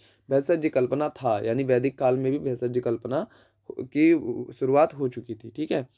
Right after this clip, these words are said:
तो ऋग्वेद में क्या बताया है कि औषधि सूक्त तथा अन्य वेदों में भी अनेक औषधियों का वर्णन मिला था हमें, जिनमें जो सोम था उसको प्रमुख औषधि माना गया था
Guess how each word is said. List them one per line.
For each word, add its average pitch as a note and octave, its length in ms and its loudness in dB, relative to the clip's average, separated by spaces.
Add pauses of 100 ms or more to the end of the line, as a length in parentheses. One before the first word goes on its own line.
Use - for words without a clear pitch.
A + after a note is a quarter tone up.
(360)
तो C3+ 60 2
ऋग्वेद D#3+ 380 4
में F3 140 -2
क्या E3+ 160 4
बताया D#3+ 280 2
है E3+ 420 -4 (140)
कि D3+ 80 -4
औषधि D3+ 460 2
सूक्त F3 320 -6
तथा E3 220 2
अन्य D3+ 260 -2
वेदों D#3 280 0
में D3+ 100 -4
भी D#3+ 100 2
अनेक C#3 340 -2
औषधियों D3 380 -2
का D#3 80 0
वर्णन D3 300 0
मिला D#3 260 2
था E3 140 0
हमें, F#3 240 -2 (360)
जिनमें E3 300 0 (120)
जो F3 160 0
सोम E3+ 380 0
था B2 280 0 (200)
उसको C#3 240 -2
प्रमुख B2+ 420 -2
औषधि D3 340 0
माना D#3+ 240 2
गया F3+ 180 4
था F#3 340 2